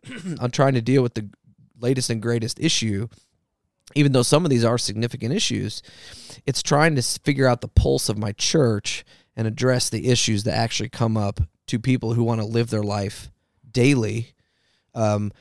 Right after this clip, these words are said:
they wanna know what God's word says for me this week. And, and, "Oh, okay, well, this guy said this. Well, is that biblical?" And they, they've learned how to do that. And so, and so I haven't needed to, and maybe that's just where I'm at in our church, and that's a blessing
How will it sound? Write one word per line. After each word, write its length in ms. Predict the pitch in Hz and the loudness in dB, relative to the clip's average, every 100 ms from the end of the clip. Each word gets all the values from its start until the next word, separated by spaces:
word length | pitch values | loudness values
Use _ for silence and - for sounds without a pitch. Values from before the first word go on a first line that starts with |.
| _ | _
they 80 | 120 | 2
wanna 240 | 120 147 | 6 6
know 200 | 131 123 | 6 6
what 220 | 117 110 107 | 4 2 2
God's 340 | 113 113 110 | 4 4 2
word 180 | 104 101 | -2 -2
says 260 | - 101 | 0 0
for 120 | - 101 | -2 -4
me 140 | 107 | -4
this 320 | 98 101 - | -2 -4 -4
week. 400 | 104 95 - - _ _ _ _ _ - | -6 -8 -12 -18 _ _ _ _ _ -4
And, 520 | 107 101 101 98 98 - | 0 0 -2 -4 -8 -8
and, 360 | 110 101 98 - | -2 -2 -2 -4
"Oh, 260 | - 180 127 | 4 6 6
okay, 220 | 135 113 | 4 2
well, 140 | 107 113 | 2 2
this 160 | 117 | 0
guy 160 | 117 113 | 0 0
said 260 | - 107 | 0 0
this. 320 | 120 131 - - | 2 2 2 -2
Well, 380 | 113 113 117 - _ _ _ _ _ _ _ | 0 0 -2 -8 _ _ _ _ _ _ _
is 180 | 127 123 | 2 4
that 200 | 117 104 | 4 4
biblical?" 440 | 123 123 117 104 | 2 2 2 0
And 180 | 98 113 | 0 4
they, 200 | 131 143 - | 6 6 2
they've 340 | 117 127 127 | 4 4 6
learned 360 | 117 123 127 117 | 4 6 6 4
how 160 | 120 | 0
to 60 | 107 | 0
do 200 | 104 110 | 0 0
that. 280 | 98 95 - _ _ _ _ - - | 0 -6 -12 _ _ _ _ -20 -12
And 160 | - 107 | -4 -2
so, 460 | - 117 107 101 - | 2 2 2 0 -6
and 120 | - 110 | -12 -4
so 100 | 120 | 0
I 80 | 127 | 4
haven't 280 | 135 123 - | 4 2 0
needed 360 | 117 123 139 - | 2 4 4 2
to, 140 | 104 | -2
and 100 | 101 | 0
maybe 200 | 110 123 | 0 2
that's 200 | 117 113 | 0 0
just 220 | 117 - | -2 -2
where 140 | 117 113 | -2 0
I'm 160 | 110 | 0
at 180 | 113 113 | 0 -2
in 100 | 110 | -4
our 140 | 110 101 | -6 -4
church, 460 | - 135 110 - - | 0 0 0 -4 -4
and 160 | 110 | -4
that's 160 | 107 - | -2 -2
a 60 | |
blessing 520 | 110 117 135 110 104 | 0 2 0 -2 -6